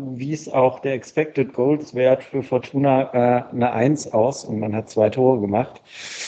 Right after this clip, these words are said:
Ähm, tatsächlich, ja, ähm, hat man Paderborn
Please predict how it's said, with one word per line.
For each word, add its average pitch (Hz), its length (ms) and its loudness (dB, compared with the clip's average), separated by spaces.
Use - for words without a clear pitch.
Ähm, 127 480 4
tatsächlich, 151 720 2
ja, 160 560 4
ähm, 147 460 0
hat 165 200 -4
man 170 360 0
Paderborn 165 1040 -2